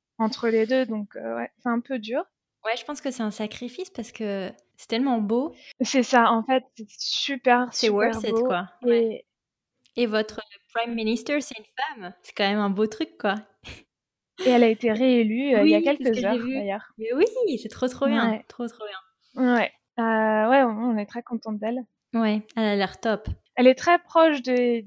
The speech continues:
Speaker 1: des gens, en fait. Elle fait très, euh, très accessible tout en étant, euh, chef du gouvernement, quoi. Elle est, ouais, elle est très, euh, très accessible.
Speaker 2: Mm.
Speaker 1: Ouais.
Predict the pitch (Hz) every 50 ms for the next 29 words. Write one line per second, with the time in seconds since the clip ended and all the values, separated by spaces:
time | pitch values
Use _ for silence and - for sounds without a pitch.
0 | 208 220 - 240 240 233 226 262 277 294 269 240 - 226 214 220 226 214 214 -
1 | 240 240 - - - - 294 285 285 277 269 254 240 220 214 214 214 - - 311
2 | 311 - 311 285 277 - - 262 247 - - 285 294 240 226 220 208 214 - 233
3 | - 247 240 220 208 196 - - 240 233 226 220 214 202 196 196 190 190 185 180
4 | 180 190 - 202 - _ _ _ _ - - 247 247 233 220 262 220 233 240 233
5 | 240 220 220 220 220 220 233 311 311 - - 339 302 294 277 247 220 214 214 208
6 | 220 277 277 262 240 226 214 - - - - - 285 285 277 269 247 220 208 202
7 | 196 190 185 160 - - _ _ _ _ _ - - 302 285 262 262 247 - -
8 | - 214 - - 185 185 202 - _ _ _ _ _ _ _ _ _ _ _ _
9 | _ _ 262 254 254 247 -